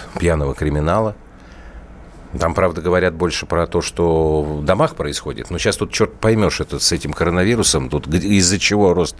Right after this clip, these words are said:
преступности, непонятно. Ну, я вот слушаю. Я видел, на самом деле, наверно, года два назад,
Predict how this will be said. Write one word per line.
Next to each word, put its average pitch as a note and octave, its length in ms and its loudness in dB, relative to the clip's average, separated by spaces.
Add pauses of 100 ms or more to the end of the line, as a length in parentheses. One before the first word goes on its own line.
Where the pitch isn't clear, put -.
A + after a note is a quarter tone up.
(460)
преступности, F2 560 0
непонятно. D#2 580 0 (600)
Ну, F#2 100 4
я G#2 160 2
вот G#2 100 0
слушаю. F#2+ 540 -2 (1120)
Я A#2 240 4
видел, G#2+ 380 0
на D#2+ 120 0
самом D2 380 -2
деле, B2+ 300 4
наверно, F#2+ 560 2 (600)
года F2+ 300 0
два D#2 300 2
назад, D#2+ 560 0